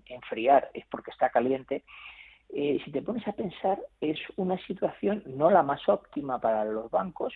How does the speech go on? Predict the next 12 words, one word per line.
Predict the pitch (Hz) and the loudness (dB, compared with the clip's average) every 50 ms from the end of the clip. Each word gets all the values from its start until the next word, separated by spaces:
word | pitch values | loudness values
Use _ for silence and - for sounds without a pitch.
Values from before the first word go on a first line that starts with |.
| - - | -8 -10
pero | 123 110 120 | -8 -6 -6
una | 135 165 180 | -6 -6 -8
situación | - - 175 - - - - 113 123 | -10 -8 -6 -6 -4 -4 -4 -6 -6
óptima, | - - - - - - - - _ _ _ - - - _ _ | -6 -8 -8 -8 -10 -10 -10 -14 _ _ _ -20 -20 -20 _ _
donde | - 143 147 139 135 127 | -2 0 2 2 2 2
los | 123 123 - - | 2 0 -2 -4
tipos | - 170 190 - 220 202 190 | -6 -2 2 4 4 4 2
de | - | 0
interés | 226 226 190 - 170 160 175 196 190 - - _ _ _ _ - - - - | -4 -4 2 2 2 2 2 0 -4 -6 -8 _ _ _ _ -6 -4 0 0
suben | 202 214 247 190 151 - 165 | 2 0 2 0 -2 -2 0
de | 147 123 | -2 -2
manera | 107 104 104 107 123 123 117 117 117 113 113 110 110 104 - - - | -2 -2 -4 -2 -2 0 2 2 2 4 2 2 2 0 -2 -4 -6